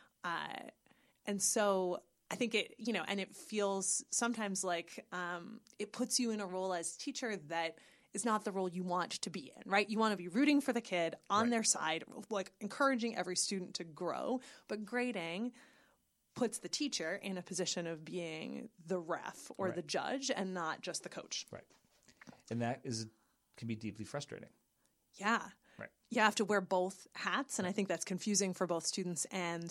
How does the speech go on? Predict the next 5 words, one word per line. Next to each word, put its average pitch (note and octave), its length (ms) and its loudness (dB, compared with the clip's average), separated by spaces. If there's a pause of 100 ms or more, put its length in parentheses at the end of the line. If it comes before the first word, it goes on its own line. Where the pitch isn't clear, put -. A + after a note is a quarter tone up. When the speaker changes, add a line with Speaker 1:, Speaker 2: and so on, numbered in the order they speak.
(140)
Speaker 1:
teachers. - 480 -6
Speaker 2:
Right. B2 180 -8 (1120)
Um, A2 460 0 (480)
Okay, A2+ 340 0
but A2 220 0